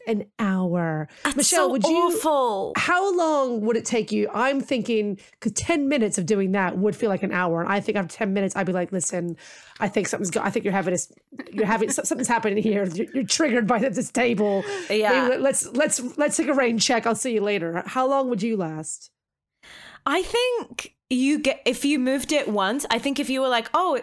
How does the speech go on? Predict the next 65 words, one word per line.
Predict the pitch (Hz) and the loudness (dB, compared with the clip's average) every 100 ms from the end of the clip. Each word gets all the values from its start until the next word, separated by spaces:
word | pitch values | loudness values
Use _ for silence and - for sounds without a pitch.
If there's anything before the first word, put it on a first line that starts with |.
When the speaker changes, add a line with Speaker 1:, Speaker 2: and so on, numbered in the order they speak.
| - _ | -6 _
Speaker 2:
let, | 302 392 - - | -6 -6 -6 -8
I | |
just | 311 427 | -6 -4
wanna | 440 359 | -2 -2
move | 285 | -2
this | 240 | -2
slightly | - 277 277 254 | -2 -2 -2 -4
to | 196 | -4
the | 214 | -2
left," | 196 156 - | -2 -4 -4
or | |
something. | 175 - 165 | -6 -6 -6
If | 165 | -4
you, | 233 | -2
Speaker 1:
Yeah. | 190 | 0
Speaker 2:
you | 247 | 0
have | 233 196 | 0 0
one | 208 220 226 | 0 0 0
move, | 202 185 151 - - - - | -2 -2 -6 -10 -20 -20 -6
you | 190 | -4
have | 180 | -4
one | 185 196 214 208 180 | -4 -2 0 0 -2
move. | 160 - - | -4 -6 -4
Speaker 1:
And | 269 | -2
even | 339 359 349 330 | 0 0 0 0
then, | 359 339 | 0 0
I'd | 269 | 0
be | |
like, | 285 269 - | 0 -2 -4
"Okay, | 156 - 262 294 - - | -8 -4 -2 -4 -8 -10
Speaker 2:
I'd | 214 | -4
be | 240 | -2
like, | 220 233 247 | -2 -4 -6
Speaker 1:
this | 240 | -6
is | 214 208 | -4 0
Speaker 2:
"Yeah, | 226 175 165 | 0 0 -2
Speaker 1:
weird." | 208 202 - | -4 -6 -6
Speaker 2:
yeah." | - 311 294 190 | 0 2 4 4
Speaker 1:
I | 233 | 2
would | 233 | 2
Speaker 2:
I'd | |
be | |
Speaker 1:
judge | 277 233 370 | 2 2 0
Speaker 2:
like, | |
Speaker 1:
them. | 175 302 | 0 2
Speaker 2:
"Oh | 622 | 2
no, | 571 554 | 4 2
it's, | 554 - | 0 0
it's | 571 571 | 0 0
fine." | - 202 269 - | 2 2 0 -2
But | 240 247 | -4 0
the | |
second | 285 - - 233 240 359 392 - | 0 0 2 0 0 -2 -2 -6
you | - 214 | -2 -2
do | 196 202 | 0 0
a | 190 | 0
second | 190 - 170 202 180 | 0 -2 -2 -2 -2
move, | 170 220 466 - - - - | -2 0 -2 -6 -14 -14 -4
Speaker 1:
You | 196 | 0
know | 190 | 2
Speaker 2:
I'm | 277 | 2
Speaker 1:
what? | |
Speaker 2:
like, | 277 269 | 2 2
Speaker 1:
You're | 180 | 2
right. | 170 165 - | 0 -2 -6